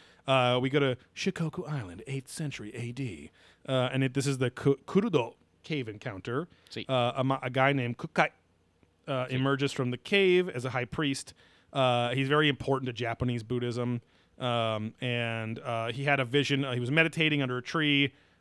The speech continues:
Speaker 1: Uh, the morning star appeared, uh, in front of him. It flew
Speaker 2: Satan?
Speaker 1: It said it flew toward him and flew into his mouth. And then he saw a vision of Buddha or Kukuzo, that
Speaker 2: Yeah.
Speaker 1: form of the Buddha.
Speaker 2: See, see.
Speaker 1: Um,
Speaker 2: See,
Speaker 1: and,
Speaker 2: it's
Speaker 1: uh,
Speaker 2: more Satan stuff, 'cause
Speaker 1: yes.
Speaker 2: Satan's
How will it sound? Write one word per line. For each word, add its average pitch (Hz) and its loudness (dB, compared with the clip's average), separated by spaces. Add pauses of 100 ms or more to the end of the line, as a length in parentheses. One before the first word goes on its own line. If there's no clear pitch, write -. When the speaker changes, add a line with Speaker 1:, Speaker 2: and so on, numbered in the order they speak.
Speaker 1:
Uh, 135 -8
the 127 -2
morning 185 2
star 127 0
appeared, 123 -4
uh, 117 -2 (200)
in 123 -4
front 135 2
of 120 -4
him. 123 -2
It 117 -14
flew 170 2
Speaker 2:
Satan? 165 -6
Speaker 1:
It 139 -4
said 180 2
it 139 -4
flew 165 0
toward 202 4
him 120 -2
and 123 -4
flew 156 -2
into 170 -2
his 139 -4
mouth. 107 -8 (480)
And 135 2
then 131 2
he 127 0
saw 139 4
a 120 -2
vision 123 0
of 113 -6 (140)
Buddha 107 -4
or 107 -4
Kukuzo, 107 -12
that 110 -12
Speaker 2:
Yeah. 95 -8
Speaker 1:
form 123 -4
of 104 -14
the 104 -14
Buddha. 101 -12
Speaker 2:
See, 92 -12 (280)
see. - -18
Speaker 1:
Um, 123 0
Speaker 2:
See, 139 -2
Speaker 1:
and, 131 0
Speaker 2:
it's 127 -2
Speaker 1:
uh, 123 0
Speaker 2:
more 117 0
Satan 85 -8
stuff, - -10
'cause 92 -12
Speaker 1:
yes. - -14
Speaker 2:
Satan's 110 -8